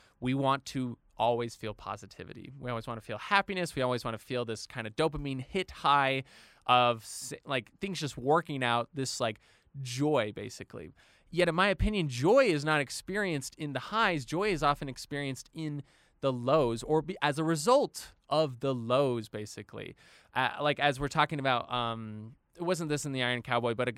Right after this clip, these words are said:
another guy on this podcast, he's an ultramarathoner, one of, like, the m-, most famous in the world, beat these huge records, basically talks about, like, when he climbed this, like, huge summit i-, in a matter of hours, fastest time,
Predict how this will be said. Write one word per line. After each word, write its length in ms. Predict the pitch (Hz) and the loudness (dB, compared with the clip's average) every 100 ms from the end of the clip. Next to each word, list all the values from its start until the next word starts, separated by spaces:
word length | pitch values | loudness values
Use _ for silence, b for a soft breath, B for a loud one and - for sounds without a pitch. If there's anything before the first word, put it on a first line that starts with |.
| - | -2
another 280 | 139 147 135 | 2 2 4
guy 300 | 120 107 107 | 4 4 2
on 160 | 110 | -2
this 160 | 110 - | -6 -10
podcast, 680 | - 113 110 - 104 104 - | -2 0 0 -2 -6 -6 -6
he's 160 | 123 117 | -8 -2
an 60 | |
ultramarathoner, 800 | 123 - 120 117 117 123 117 117 | -2 -2 -2 0 0 -2 -2 -2
one 160 | 113 131 | -2 0
of, 80 | 120 | 0
like, 160 | 110 b b b b _ | -2 b b b b _
the 80 | 127 | -4
m-, 260 | 120 117 - | -4 -12 -4
most 300 | 139 135 - | -2 0 -2
famous 260 | 127 120 | -4 -4
in 60 | 123 | -6
the 80 | 107 | -4
world, 500 | 117 135 131 127 117 | 2 6 6 4 0
beat 200 | 165 156 - | -4 -4 -8
these 260 | 131 - | -8 -8
huge 320 | - 226 196 | -6 -4 -2
records, 400 | 135 139 - 127 | 0 0 0 -2
basically 420 | 151 147 143 131 123 | -2 -2 -4 -6 0
talks 340 | 135 120 - | 2 2 2
about, 240 | 117 110 | 0 2
like, 200 | 110 107 - b b - | 0 -4 -8 b b -8
when 280 | 123 113 - _ | -6 -6 -10 _
he 200 | 139 143 - | -8 -8 -2
climbed 320 | 175 180 131 | 2 2 0
this, 240 | 110 - | -4 -4
like, 240 | 117 95 _ | -4 -6 _
huge 380 | - 233 196 - | -4 0 0 0
summit 600 | 147 110 92 - - - _ b b b b - - | 0 0 -4 -10 -18 -20 _ b b b b -18 -6
i-, 80 | 120 | -2
in 120 | 123 | 0
a 40 | 120 | 4
matter 320 | 127 135 127 | 6 6 6
of 80 | 120 | 6
hours, 340 | 110 107 110 | 6 6 2
fastest 400 | 135 131 - 131 | 2 2 -2 -6
time, 440 | 123 104 98 107 | -6 -6 -6 -10